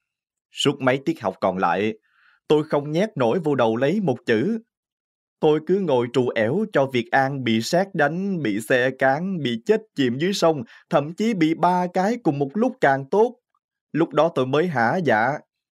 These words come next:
Chiều hôm đó, tôi phóng xe đi lùng hết hiệu sách này đến hiệu sách khác, quyết mua bằng được cuốn Jamilia chết tiệt kia để ném vô mặt Việt An.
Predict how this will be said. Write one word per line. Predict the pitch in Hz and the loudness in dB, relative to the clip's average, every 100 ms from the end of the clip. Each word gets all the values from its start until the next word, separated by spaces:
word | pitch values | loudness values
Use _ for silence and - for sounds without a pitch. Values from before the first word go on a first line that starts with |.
| _ _ _ _ _ _ _ _ | _ _ _ _ _ _ _ _
Chiều | 113 87 | 0 0
hôm | 107 101 | 0 0
đó, | 107 107 139 160 - - - - | 0 0 0 -2 -4 -12 -20 -4
tôi | 131 127 180 | 0 0 0
phóng | 147 190 | -4 -2
xe | 139 123 | -2 0
đi | 127 | 0
lùng | 120 117 113 | 0 0 -2
hết | 135 220 - | 0 -2 0
hiệu | 117 | -2
sách | 120 202 135 | -2 -4 0
này | 117 | 0
đến | 131 | 0
hiệu | 180 123 117 | 0 -2 0
sách | 180 170 | -4 -6
khác, | 180 208 233 _ _ _ - | -2 -2 -4 _ _ _ -2
quyết | 233 247 | -2 0
mua | 175 175 175 | 2 2 4
bằng | 135 131 | 0 0
được | 131 131 | -2 2
cuốn | 160 | 0
Jamilia | 202 151 147 143 143 151 139 139 - | 0 0 0 0 -2 0 2 0 0
chết | 220 233 - | 0 0 0
tiệt | 151 123 - | 0 0 0
kia | 160 165 127 - _ | 2 4 2 -4 _
để | 110 113 | -2 -2
ném | 113 160 262 202 | 0 0 2 0
vô | 147 | 2
mặt | 123 - | 0 -4
Việt | 131 139 | -2 -2
An. | 135 156 143 | 2 2 0